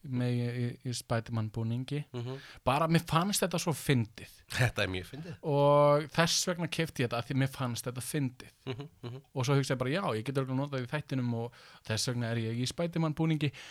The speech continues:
Speaker 1: í þessum þætti.“
Speaker 2: Já, ég þyrfti eiginlega bara að kaupa Robin búningur núna.
Speaker 1: Af hverju? Af því ég er Spiderman?
Speaker 2: Já.
Speaker 1: Já, þeir eru náttúrulega, eru svo miklu vinir.
Speaker 2: Þeir eru alltaf saman, sko.
Speaker 1: Já,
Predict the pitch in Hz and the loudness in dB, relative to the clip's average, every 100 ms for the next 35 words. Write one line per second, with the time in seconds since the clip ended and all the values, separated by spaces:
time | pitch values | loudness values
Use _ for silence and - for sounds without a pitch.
0 | - - - 117 113 120 101 - - - | -12 -12 -2 0 0 0 -4 -8 -20 -20
1 | - 104 90 - - - - - 117 113 | -8 -8 -8 -16 -18 -18 -18 -10 -4 -2
2 | - 120 127 117 110 107 - 120 107 123 | -2 0 2 2 2 -2 -2 -2 0 -2
3 | 135 101 101 101 104 98 95 _ _ _ | -4 -6 -6 -6 -8 -10 -12 _ _ _
4 | - _ _ _ _ - 131 - 123 113 | -20 _ _ _ _ -14 -12 -8 -4 -4
5 | 117 135 - 175 180 98 - _ 120 87 | 0 0 2 0 0 -4 -8 _ -10 -10
6 | - 110 104 127 127 127 139 123 127 120 | -8 -6 -2 0 0 0 0 0 -2 -2
7 | 120 104 - 113 113 120 - 110 113 101 | -4 -4 -2 2 2 2 0 -2 -4 -4
8 | - 135 107 | -10 -10 -10